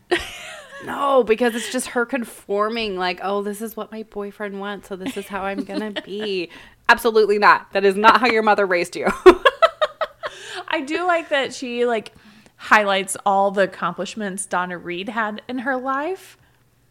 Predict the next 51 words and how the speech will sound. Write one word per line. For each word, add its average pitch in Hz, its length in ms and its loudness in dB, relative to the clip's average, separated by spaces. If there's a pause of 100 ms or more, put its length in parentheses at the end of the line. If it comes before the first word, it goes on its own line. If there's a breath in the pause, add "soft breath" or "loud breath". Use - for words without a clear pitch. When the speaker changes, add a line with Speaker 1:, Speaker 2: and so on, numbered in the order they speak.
(140)
Speaker 1:
'Cause 277 140 0
she's 247 220 -4
like, 220 260 0
"Oh, 269 140 2
she 240 180 -4
was 214 100 -4
a 208 60 -4
producer 247 500 -2
on 214 180 0
the 196 80 -4
show. 196 360 -2
She 196 180 -6
was, 190 400 -6 (160)
you 190 100 -6
know, 160 120 0
all 180 160 4
these 202 180 -4
things." 196 380 -6 (440 loud breath)
But 190 460 4 (440 soft breath)
no, 180 220 2
I, 190 360 4
it 202 100 0
depends 208 500 0
on 196 260 2
the 180 80 -2
season 175 560 -2
of 175 140 -8
life, 139 280 -4
I - 80 -8
think. - 280 -14
'Cause 170 280 -8
there 160 180 0
have 170 80 -2
been 175 160 -4
times 160 300 -6
where 160 160 -2
Speaker 2:
Mm. 151 380 -4 (180)
Speaker 1:
I, 196 60 4
I 214 40 4
did 196 200 2
not 190 220 6
love 180 220 6
it - 140 0
this 151 200 -2
time, - 380 -10 (480 loud breath)
but 190 200 2
I 180 100 6
have 180 200 4
Speaker 2:
I - 20 0
didn't 175 100 -4
Speaker 1:
loved 160 160 4